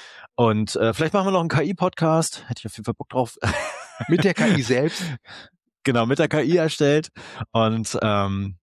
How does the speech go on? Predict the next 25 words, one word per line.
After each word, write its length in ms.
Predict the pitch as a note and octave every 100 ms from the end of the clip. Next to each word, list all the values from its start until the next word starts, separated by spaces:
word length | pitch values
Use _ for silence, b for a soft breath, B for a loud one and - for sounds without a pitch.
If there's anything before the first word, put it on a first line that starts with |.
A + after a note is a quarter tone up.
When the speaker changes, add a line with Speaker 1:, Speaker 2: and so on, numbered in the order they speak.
| _ -
Speaker 1:
der 120 | A2
Rest 320 | A2 - -
wird 300 | G2 G#2 -
tatsächlich 500 | - F#2+ F#2+ - F#2
dann 180 | G2+ F#2
jetzt 200 | F#2 -
die 60 | F#2
nächsten 280 | F#2 - F#2+
Monate 380 | G2 G#2 G#2
passieren. 720 | F#2+ G2+ - G2 G2 F#2+ F#2+ - _
Und 440 | - F2 F2 D#2+ - -
ja, 220 | - - - _ -
geht 140 | A2 -
auf 120 | -
jeden 140 | C3
Fall 180 | - G#2
ins 180 | A2+ -
Kino. 460 | - C3+ A#2+ G#2+
Ich 140 | G#2 -
glaube, 480 | G2 G#2 G#2+ G#2+ G#2 B B B B B
davon 320 | A2 G#2 G#2
lebt 300 | G2 A2+ -
Film 540 | - A#2+ A#2+ B2 B2 A#2
und, 500 | G#2+ G#2+ G2+ - - -
äh, 220 | F2+ F#2+